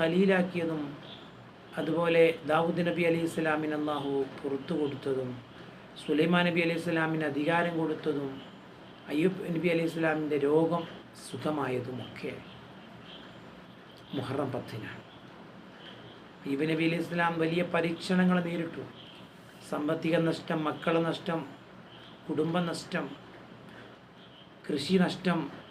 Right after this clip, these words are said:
ഇങ്ങനെയൊക്കെ നഷ്ടങ്ങളും നാശങ്ങളും സംഭവിച്ച അവസാനം തൻ്റെ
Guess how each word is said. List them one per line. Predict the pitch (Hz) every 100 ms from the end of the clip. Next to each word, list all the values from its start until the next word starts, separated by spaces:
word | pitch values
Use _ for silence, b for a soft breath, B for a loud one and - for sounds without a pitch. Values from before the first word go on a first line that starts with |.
| 151
ഇങ്ങനെയൊക്കെ | 165 175 170 175 - - 185 180 - - - - 160
നഷ്ടങ്ങളും | 147 - - 175 165 165 165 160 - - - - - - -
നാശങ്ങളും | 156 160 - 175 170 165 165
സംഭവിച്ച | 160 160 165 165 160 156
അവസാനം | 160 175 160 156 151
തൻ്റെ | 160 160